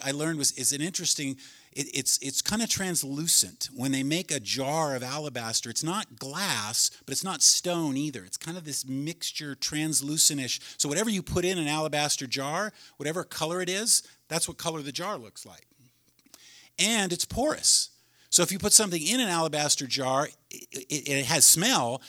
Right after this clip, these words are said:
that smell is gonna seep through very subtly. Sometimes it was goosenecked and pinched off to seal it. Other times it was corked, uh, and, and, and, and, and could be opened and closed at will.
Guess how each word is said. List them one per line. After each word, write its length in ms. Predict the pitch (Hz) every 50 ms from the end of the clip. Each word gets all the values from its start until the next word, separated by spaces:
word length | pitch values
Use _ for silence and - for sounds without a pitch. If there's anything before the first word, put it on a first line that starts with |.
| - _ -
that 140 | 156 151 -
smell 280 | - - 175 185 202
is 100 | 202 165
gonna 160 | 160 170 156 147
seep 380 | - - - 202 208 - -
through 440 | - - - 208 220 196 151 113 107
very 460 | 101 120 151 175 185 190 190 185 180
subtly. 560 | - - - 175 165 151 131 107 85 76 - - _ _ - _ _ - - - _ _
Sometimes 440 | - - 175 190 - 202 196 185 175
it 80 | 170 147
was 120 | 139 123
goosenecked 540 | 120 156 180 180 - - 175 170 180 - -
and 140 | 143 127 -
pinched 380 | - 160 175 180 165 - - 170
off 460 | 151 147 151 165 185 196 - - -
to 120 | 151 135 120
seal 400 | - - - - 165 160 175 190
it. 140 | 233 226 - _ _ _ _ _ _ _ _ _ -
Other 220 | 135 147 165 165
times 420 | - - 170 160 156 160 156 - 143
it 160 | 135 143 131
was 380 | 139 139 143 139 131 - - - -
corked, 400 | - - 226 - - _ - - 113 - - - _ _ -
uh, 240 | 127 127 120 117 117 - - 120 113 - -
and, 160 | 127 123 120 117
and, 180 | 127 123 127 127
and, 220 | 127 120 123 120 120
and, 220 | 127 120 123 123 117
and 140 | 127 120 117
could 140 | - 151 123
be 100 | 135 131
opened 280 | 135 139 139 139 139 135
and 100 | 117 -
closed 340 | - 143 135 135 127 -
at 100 | 120 110
will. 360 | 127 175 202 185 123 92 95